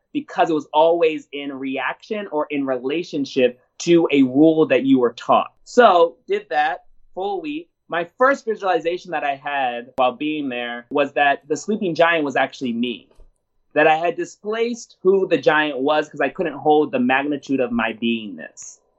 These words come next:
that I actually was spending all that time to awaken who I was and to allow myself the latent parts of who I was to start to have a, to start to awaken and be, and, and, and actually get well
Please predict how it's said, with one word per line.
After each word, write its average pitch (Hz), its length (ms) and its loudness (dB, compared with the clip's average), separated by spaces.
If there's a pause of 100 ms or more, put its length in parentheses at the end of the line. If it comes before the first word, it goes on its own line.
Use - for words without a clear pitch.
(280)
that 156 280 4
I 160 200 0
actually 202 420 -6
was 156 220 -8
spending 175 280 -12
all 156 200 -8
that 143 180 -10
time 147 380 -10
to 143 100 -14
awaken 135 540 -6
who 131 160 -4
I 123 160 2
was 143 680 -4 (500)
and 156 200 0
to 170 80 4
allow 151 340 2
myself 151 600 -6
the 135 100 -6
latent 156 540 -4
parts 160 280 0
of 135 120 -6
who 139 120 -2
I 131 120 4
was 127 320 -2
to 127 80 -14
start 143 220 -4
to 139 60 -8
have 131 160 -2
a, 123 200 -4 (240)
to 143 100 -4
start 156 220 2
to 151 80 0
awaken 135 520 0
and 127 140 -4
be, 131 240 0
and, 131 180 -4
and, 131 220 -4
and 139 140 -2
actually 147 680 -2
get 143 180 0
well 135 460 0